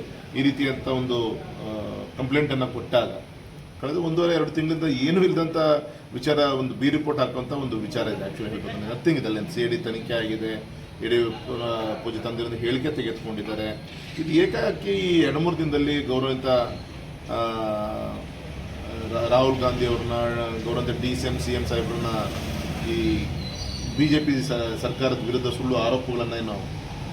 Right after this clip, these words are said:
ಮಾಡಿದ್ರು, ಆ ವಿಚಾರದಲ್ಲಿ ಏನು ಕೋರ್ಟ್ ಅವರಿಗೆ ಕರೆಸಿತ್ತು, ಅದಾದ್ಮೇಲೆ ಈ ರೀತಿಯಂಥ ಒಂದು ಘಟನೆಗಳು ಶುರುವಾಗಿದೆ. ಅಥವಾ ಇವ್ರು ಸರ್ಕಾರದ ಮೇಲೆ ಬಂದಂಥ ಈ ವಾಲ್ಮೀಕಿ ನಿಗಮ, ಈ ಥರ ವಿಚಾರಗಳೇನಿದೆ, ಅದನ್ನ ಮರೆಮಾಚಕ್ಕೋಸ್ಕರ ಈ ರೀತಿಯಂಥ ಘಟನೆ ನಡೀತಿದೆ ಅಂತ ಗೊತ್ತಿಲ್ಲ.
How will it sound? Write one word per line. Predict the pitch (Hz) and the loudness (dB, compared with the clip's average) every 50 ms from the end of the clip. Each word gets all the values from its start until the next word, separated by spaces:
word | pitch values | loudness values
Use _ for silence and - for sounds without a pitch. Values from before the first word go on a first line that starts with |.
| - - | -2 4
ಮಾಡಿದ್ರು, | 120 131 151 156 156 - 117 107 107 | 6 8 8 8 6 4 2 0 2
ಆ | 113 | 2
ವಿಚಾರದಲ್ಲಿ | 117 120 117 120 131 127 123 127 120 120 | 2 2 2 2 2 2 2 2 2 2
ಏನು | 123 120 113 117 | 2 0 0 2
ಕೋರ್ಟ್ | 123 131 127 127 | 2 4 4 4
ಅವರಿಗೆ | 113 110 101 98 95 107 110 107 104 107 104 98 92 - - - - - - - | 2 0 0 -2 -2 -2 -2 -2 -2 -2 -4 -4 -6 -6 -8 -8 -8 -8 -6 -2
ಕರೆಸಿತ್ತು, | 127 131 - - 180 165 - - - - - - - - - - - - - - - | -2 -2 2 6 6 6 6 4 -2 -2 0 0 0 0 -2 -4 -4 -4 -6 -6 -4
ಅದಾದ್ಮೇಲೆ | - - - 196 208 226 214 214 208 202 | -2 2 6 6 6 6 4 2 2 4
ಈ | 185 185 | 4 6
ರೀತಿಯಂಥ | 175 180 - - 170 165 156 151 | 4 4 4 4 2 4 4 2
ಒಂದು | 160 - - - - | 2 2 2 0 2
ಘಟನೆಗಳು | 127 131 - - 131 - - - 123 113 107 98 - - | 2 2 2 2 2 2 4 4 4 4 2 0 0 0
ಶುರುವಾಗಿದೆ. | 127 127 131 131 127 107 107 107 120 131 139 | 2 4 6 6 6 4 4 0 -2 -2 -4
ಅಥವಾ | - 160 - 202 196 175 170 - - - - - - - - - - - - | -4 -4 -2 0 0 0 0 -2 -4 -6 -8 -8 -8 -8 -8 -8 -6 -4 -2
ಇವ್ರು | 151 139 | -2 2
ಸರ್ಕಾರದ | - 156 143 143 - 160 151 143 | 4 4 4 4 6 4 4 4
ಮೇಲೆ | 143 147 143 135 | 4 2 0 2
ಬಂದಂಥ | 131 131 135 131 127 131 | 2 2 0 0 2 2
ಈ | 135 131 127 | 4 4 4
ವಾಲ್ಮೀಕಿ | 123 117 120 123 123 123 117 127 123 | 6 6 4 4 2 -2 -2 -2 -4
ನಿಗಮ, | 120 117 113 117 120 120 | -4 -4 -4 -2 -2 0
ಈ | 117 120 | 0 0
ಥರ | 120 127 123 | 0 0 -2
ವಿಚಾರಗಳೇನಿದೆ, | 117 113 110 - 131 131 131 127 123 120 117 113 110 104 101 | -2 -2 -2 2 2 2 4 4 2 2 0 0 -2 -4 -6
ಅದನ್ನ | 95 - - - - - 110 117 117 117 | -6 -8 -8 -12 -12 -10 -10 -8 -8 -4
ಮರೆಮಾಚಕ್ಕೋಸ್ಕರ | 113 113 139 160 165 160 - 165 - - 151 143 - 160 139 | -2 0 2 2 2 2 0 0 -2 -2 -4 -4 -4 -2 -2
ಈ | 135 131 | -2 -2
ರೀತಿಯಂಥ | 120 - 127 127 123 - 123 | -2 -2 -4 -4 -4 -2 -4
ಘಟನೆ | 110 113 117 - 120 | -4 -4 -4 -4 -6
ನಡೀತಿದೆ | 117 110 110 101 - 113 110 | -6 -4 -6 -6 -6 -6 -6
ಅಂತ | 110 110 | -6 -6
ಗೊತ್ತಿಲ್ಲ. | 107 98 - 123 120 127 | -6 -6 -4 -4 -4 -2